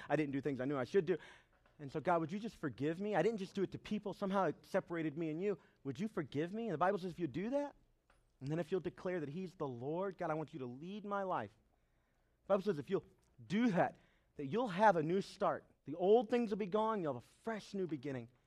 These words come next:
You'll open doors to this relationship I've been talking about. We'd like you to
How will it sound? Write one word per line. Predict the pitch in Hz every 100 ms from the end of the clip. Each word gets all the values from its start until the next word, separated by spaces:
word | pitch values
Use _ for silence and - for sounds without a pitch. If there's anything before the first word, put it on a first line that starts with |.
| _ _ _ _ _ _ _ _ -
You'll | 175
open | 175 180
doors | 135 170 190 160 113 - _ _ _ _ _ _ _ _ _
to | 160
this | 156 160
relationship | 156 170 208 139 127 110
I've | 110
been | 110
talking | 139 127 127 117
about. | 101 101
We'd | 160
like | 202 214
you |
to | 160